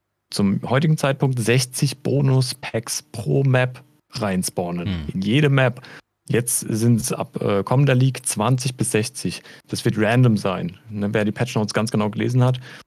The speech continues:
Speaker 1: das wird jetzt einfach eine random Menge an Packs sein. Was auch ein bisschen komisch ist, diese Änderung, da weiß ich gar nicht, ob ich das so gut finde, das ist auch einer der kleinen Punkte, wo ich mir echt nicht sicher bin bei dem, bei dem upcoming Patch, ob ich das jetzt gut finde.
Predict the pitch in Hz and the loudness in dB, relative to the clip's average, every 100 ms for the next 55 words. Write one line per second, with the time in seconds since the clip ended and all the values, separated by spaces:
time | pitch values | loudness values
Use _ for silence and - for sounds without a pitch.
0 | _ - - 110 107 107 107 101 107 95 | _ -6 -4 -2 -2 -2 -2 -2 -2 0
1 | 101 123 127 113 120 110 101 - 127 - | 2 2 4 4 4 2 -2 -6 -8 -2
2 | 131 135 131 - - - 131 131 127 143 | 0 0 -2 -8 -16 -4 -2 0 2 2
3 | 143 135 127 139 151 147 - 151 147 131 | 2 0 2 4 4 4 2 0 2 2
4 | 131 123 120 135 127 131 104 117 - 113 | 4 4 2 2 2 0 0 -2 0 0
5 | 113 113 113 - 127 127 - 127 120 107 | 0 -2 -4 -6 -8 -8 -2 0 2 0
6 | 127 - - - _ _ - 113 117 110 | -4 -6 -20 -20 _ _ -6 -2 0 -2
7 | _ _ - 156 147 135 143 131 113 95 | _ _ -6 -2 0 0 -2 -2 -2 -4
8 | - _ _ _ _ - 113 117 113 107 | -4 _ _ _ _ -2 0 2 2 2
9 | - - - _ _ _ _ _ _ - | -2 -8 -14 _ _ _ _ _ _ -6
10 | 127 - 104 110 113 95 92 92 92 95 | -4 -2 -2 0 0 0 -2 0 0 0
11 | 92 92 98 92 90 92 - - _ - | 0 -2 -4 -2 -2 -2 -4 -8 _ -2
12 | 101 104 101 - 123 127 - - 107 - | 0 0 -2 -4 -4 -4 -6 -4 -6 -6
13 | - 107 - 95 104 - 107 101 95 92 | -6 -4 -4 -2 -4 -4 -6 -4 -2 0
14 | 92 | 0